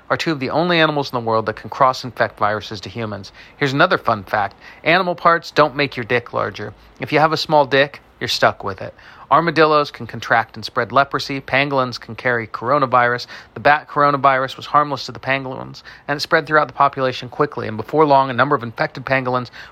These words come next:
were captured by humans to sell to guys who were ashamed of their genitals. They were taken to Wuhan, where they were sold into one of the wet markets, and subsequently they infected the rest of the pangolin in that area. This was all according to Gaia's plan, because Wuhan was where the Chinese were developing their viral weapons. It was a type of misdirection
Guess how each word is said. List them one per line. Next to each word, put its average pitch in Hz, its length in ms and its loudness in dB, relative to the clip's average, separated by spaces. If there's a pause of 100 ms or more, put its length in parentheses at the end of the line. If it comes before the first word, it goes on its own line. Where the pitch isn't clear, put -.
were 120 80 -6
captured 160 380 0
by 131 140 4
humans 131 440 -2
to 110 80 -8
sell 139 220 4
to 139 60 -2
guys 123 340 4
who 110 80 -12
were 107 80 -8
ashamed 131 320 -4
of 113 80 -4
their 117 100 -2
genitals. 104 540 -12 (680)
They 123 80 2
were 139 60 4
taken 165 280 2
to 147 60 0
Wuhan, 160 520 2 (460)
where 127 160 2
they 123 80 2
were 117 80 0
sold 143 240 0
into 127 140 -4
one 127 140 2
of 113 80 -2
the 113 40 -4
wet 139 240 2
markets, 127 440 -6
and 117 80 -8
subsequently 135 720 0
they 120 160 2
infected 120 400 -2
the 110 60 -8
rest 139 260 0
of 120 80 -8
the 117 80 -8
pangolin 120 420 -2
in 110 80 -8
that 110 160 2
area. 104 340 2 (440)
This 180 180 2
was 160 140 0
all 139 240 6
according 131 380 0
to 110 40 -8
Gaia's 117 300 2
plan, 107 340 -2
because 110 240 -8
Wuhan 131 480 -2
was 120 160 -4
where 120 160 2
the 113 60 -2
Chinese 120 440 -2
were 117 80 -4
developing 110 520 -2
their 117 160 4
viral 110 320 2
weapons. 104 440 -2
It - 60 -12
was 113 100 -8
a 113 60 -6
type 139 240 -2
of 120 80 -12
misdirection 117 720 -2